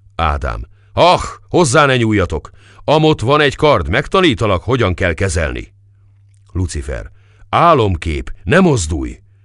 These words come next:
Ádám vállára teszi kezét, ez megdermed.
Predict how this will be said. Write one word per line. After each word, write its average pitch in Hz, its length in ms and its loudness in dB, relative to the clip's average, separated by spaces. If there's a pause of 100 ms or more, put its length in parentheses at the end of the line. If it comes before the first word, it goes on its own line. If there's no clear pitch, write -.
(440)
Ádám 113 440 0
vállára 92 500 -4
teszi 85 300 -6
kezét, 98 600 -6 (140)
ez 92 180 -4
megdermed. 62 680 -8